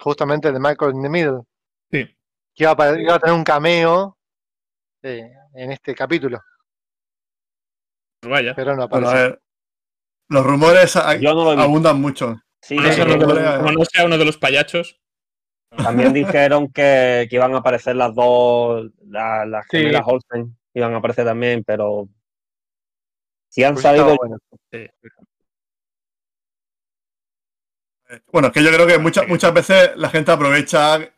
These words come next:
Speaker 3: que son, este, este tipo de series tan comerciales para poner cosas así sabrosas, para que le den muchos retweets, muchos likes.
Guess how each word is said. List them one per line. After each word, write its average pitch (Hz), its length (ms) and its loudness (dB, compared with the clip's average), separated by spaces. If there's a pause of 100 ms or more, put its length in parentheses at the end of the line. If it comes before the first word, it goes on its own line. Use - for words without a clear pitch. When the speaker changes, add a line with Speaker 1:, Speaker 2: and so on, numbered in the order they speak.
(180)
Speaker 3:
que - 120 -12
son, 170 180 -10
este, 139 240 -10
este 135 140 -16
tipo 147 160 -4
de 135 80 0
series 135 220 -6
tan 143 120 -4
comerciales 135 480 -4
para 127 200 0
poner 123 220 -2
cosas 156 260 -2
así 127 180 -6
sabrosas, 131 520 -2 (520)
para 131 300 2
que 123 80 0
le 127 80 6
den 131 140 6
muchos 147 280 0
retweets, 143 600 -2 (220)
muchos 143 260 -4
likes. 135 380 0